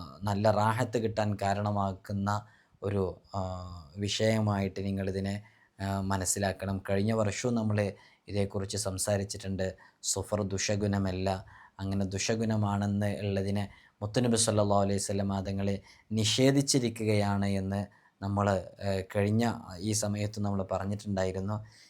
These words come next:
ഇൻഷാ അള്ളാ, അല്ലാഹു സുബ്ഹാനഹു വ തആല എല്ലാ ദിവസവും നമുക്ക് ഖൈറിൻ്റെയും സന്തോഷത്തിൻ്റെയും ബറക്കത്തിൻ്റെയും ദിവസമാക്കി നമ്മിൽ നിന്ന് കബൂൽ ചെയ്യുമാറാകട്ടെ. എത്രയോ മുഅ്മിനീങ്ങൾ, മുഅ്മിനാത്തുകൾ പല വിഷയങ്ങളും പറഞ്ഞ് ദുആ കൊണ്ട് വസിയത്ത് ചെയ്തിട്ടുണ്ട്.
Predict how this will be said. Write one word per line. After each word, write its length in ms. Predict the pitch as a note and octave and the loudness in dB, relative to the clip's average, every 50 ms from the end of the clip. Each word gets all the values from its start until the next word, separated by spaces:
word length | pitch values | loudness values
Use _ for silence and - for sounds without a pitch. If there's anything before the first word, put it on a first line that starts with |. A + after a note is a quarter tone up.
| _ _ - | _ _ -4
ഇൻഷാ 360 | G2 G2 G2 - G#2 G2 G2 F#2 | -4 -2 0 2 4 4 4 4
അള്ളാ, 220 | F2+ F2+ G2 A2 A#2 A2+ G#2+ - G#2 G2 | 2 2 2 0 0 -2 -6 -6 -4 0
അല്ലാഹു 280 | F#2+ G2 G2 F#2+ G2+ | 2 4 4 2 2
സുബ്ഹാനഹു 600 | G2 - - G2 G2+ G2 G#2+ G#2+ G#2 G2+ G2 G#2 G2+ G2+ | -2 -4 -4 -4 -4 -2 -2 -2 0 0 0 -2 -2 -2
വ 40 | G2 - G#2 | -2 -2 -2
തആല 260 | G#2 G2+ G2+ G2+ G#2+ A2 G#2+ - - - - - _ _ _ - | -2 0 0 0 0 0 -2 -4 -12 -20 -20 -20 _ _ _ -4
എല്ലാ 220 | F#2+ G2 G2+ G#2 A2 A2 A2+ A#2 A#2+ B2 B2 A#2+ | 0 4 8 8 8 8 8 8 6 6 6 4
ദിവസവും 420 | A#2+ A2 A2 G#2 G#2+ - A2+ A2 G#2+ | 4 2 2 2 2 2 0 0 0
നമുക്ക് 280 | G#2 G2+ G2+ G2 - | 0 0 -2 -4 -4
ഖൈറിൻ്റെയും 640 | G2+ - - G#2+ G#2+ A2 A#2 B2+ B2 A2+ A2+ A2+ G#2+ G#2 | -6 -6 -2 0 2 2 2 2 2 2 2 2 0 0
സന്തോഷത്തിൻ്റെയും 920 | G#2+ G2 G2+ G2+ A2+ A2 G#2+ - G#2+ - - G2 G#2 G2 G2 F#2+ F#2+ F#2 - - - - - - _ - | -2 -4 -2 -2 -2 0 -2 -2 -4 -4 -4 -4 -2 0 0 0 -2 -4 -8 -16 -20 -20 -20 -16 _ -2
ബറക്കത്തിൻ്റെയും 840 | G2 F#2+ A2 G#2+ A#2 A2+ A2+ D3 C#3+ - C3+ B2 A#2 A2+ A2+ A2 G2 | 2 4 6 6 4 4 2 0 0 2 2 2 4 4 2 2 2
ദിവസമാക്കി 640 | G2 G2+ G#2 G#2+ - - A2+ G#2 G2+ G2+ G2+ - G2+ | 2 0 0 -2 -2 -2 -2 0 0 -2 -2 -4 -4
നമ്മിൽ 280 | G2 G2 G2 G2 G2 F#2+ | -4 -4 -4 -4 -4 -4
നിന്ന് 200 | G2 G2 G2+ G2 - - | -4 -4 -6 -6 -8 -8
കബൂൽ 220 | F#2 G2+ G#2 G#2 | -6 -4 -2 -2
ചെയ്യുമാറാകട്ടെ. 840 | G2+ - G2+ G2 G2 G2 G2 G2 G2 G2 G2 G2 F#2+ - G2+ G2 F#2+ - - - - - - _ - | -2 -2 -2 -2 -2 -2 -2 -2 -2 -2 -4 -4 -4 -4 -4 -4 -4 -6 -12 -20 -20 -20 -20 _ -10
എത്രയോ 380 | - - G#2+ G#2+ G#2+ A2 A2+ | -4 0 2 4 6 6 6
മുഅ്മിനീങ്ങൾ, 640 | A#2 A2+ A2+ A2 A#2 C3 B2 A#2+ A#2 A2+ A2+ A2 A2+ | 4 2 0 0 0 2 2 4 4 2 2 2 0
മുഅ്മിനാത്തുകൾ 680 | A2 A2 G#2+ A2+ C3+ C3 B2 A#2+ A#2 - A#2+ A2 A2+ A2 | 0 0 0 0 0 2 2 0 0 -2 -2 -2 0 0
പല 220 | G#2+ A2+ A#2 A#2 | 2 2 2 2
വിഷയങ്ങളും 580 | A2 A2 G#2+ - A#2+ B2 B2 B2 A#2+ A#2 A2+ G#2+ | 2 0 -2 -2 -2 -2 -2 -2 -2 0 0 0
പറഞ്ഞ് 280 | G#2+ G#2+ G#2+ G#2+ G2+ | 0 0 0 -2 -4
ദുആ 280 | G2+ G2 G2+ A2 A#2+ B2+ | -4 -4 -2 -2 -2 -2
കൊണ്ട് 240 | A#2+ A#2+ A#2 A2 G#2+ | 0 0 0 -2 -2
വസിയത്ത് 460 | G#2 G2 - - A2+ A2 G#2 G#2+ G#2+ | -2 -4 -4 -4 -4 -4 -4 -4 -6
ചെയ്തിട്ടുണ്ട്. 500 | G2+ G#2 G2 F#2 G2 - F#2+ G2 F#2+ | -6 -6 -6 -6 -8 -8 -10 -10 -10